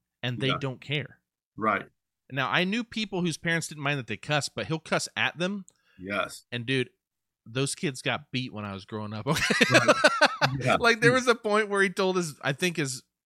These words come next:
Speaker 1: uh, mom or dad or both probably to shut the fuck up or whatever.
Speaker 2: Right.
Speaker 1: And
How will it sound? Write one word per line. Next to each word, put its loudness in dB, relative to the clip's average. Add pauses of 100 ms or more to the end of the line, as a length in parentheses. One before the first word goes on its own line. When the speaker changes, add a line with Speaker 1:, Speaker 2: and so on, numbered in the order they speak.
(140)
Speaker 1:
uh, -18
mom -2
or 0
dad 0
or -6
both -4
probably -4
to -6
shut -4
the -8
fuck -6
up -2
or -2
whatever. -2 (120)
Speaker 2:
Right. -8 (280)
Speaker 1:
And -2